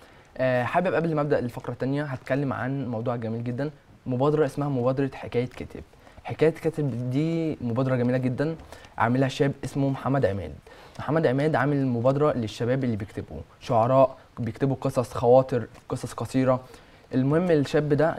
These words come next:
جميل جدًا، عمل فكرة جميلة إن في فعلًا، آه، بالاتفاق مع دار إبهار للنشر والتوزيع، عمل فكرة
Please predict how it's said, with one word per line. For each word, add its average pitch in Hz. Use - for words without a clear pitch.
جميل 131
جدًا، 135
عمل 135
فكرة 131
جميلة 131
إن 113
في 170
فعلًا، 151
آه، 107
بالاتفاق 117
مع 117
دار 131
إبهار 127
للنشر 117
والتوزيع، 123
عمل 131
فكرة -